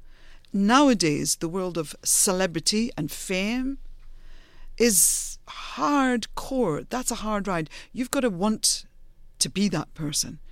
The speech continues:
You've gotta want to be Cardi B, ha-, ha-, full on, one hu-, two hundred percent. You wanna want to be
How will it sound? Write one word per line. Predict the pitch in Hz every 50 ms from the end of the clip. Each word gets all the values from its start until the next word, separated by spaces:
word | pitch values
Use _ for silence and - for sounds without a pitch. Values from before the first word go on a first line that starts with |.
| - - -
You've | - 170
gotta | - 294 269 226
want | 170 147 185 233 226 -
to | - 135
be | 151 135
Cardi | - - - 190 180 170 151 151
B, | 135 170 160 151 139 - - - - - -
ha-, | - - - - 190 - - - - - - - - -
ha-, | - - - - - -
full | - - - - 622 - 370 392 381 359
on, | 330 277 214 160 139 160 147 - - - - - - - -
one | - 165 220 302 320 330 294
hu-, | 262 311 - - - - - - - -
two | - 415 403 349
hundred | 349 330 285 247 -
percent. | 202 180 - 190 156 147 - - - - - - - - - - - - - - - - - - - - - - - - - - - - - - -
You | - 240 262 285
wanna | 311 302 294 269
want | 240 196 185 185 220 302 359 339
to | - 269
be | 175 214 185 147